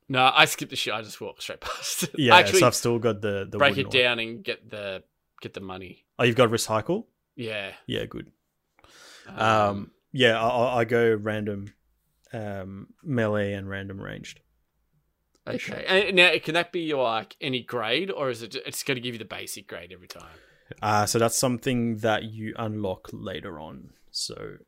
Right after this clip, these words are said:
Speaker 2: you beat the first boss, and then you gotta put cells into this forge,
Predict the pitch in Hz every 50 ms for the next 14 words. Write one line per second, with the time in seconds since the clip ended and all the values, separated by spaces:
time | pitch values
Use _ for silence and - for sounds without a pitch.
0 | _ _ _ _ _ - 165 143 - - 143 120 104 - 120 120 123 117 110 117
1 | - - - 117 110 110 110 - 117 107 117 127 165 180 - - - - - -
2 | 120 107 107 107 104 107 104 110 104 104 - - - 117 - - - - 120 107
3 | 107 107 107 107 104 - - - - - _ - 123 107 101 - - 113 107 104
4 | 104 101 104 - _ _ _ _ _ _ _ _ _ _ _ - 110 101 101 -
5 | - - - - 120 113 110 110 110 117 131 165 175 - - - - - -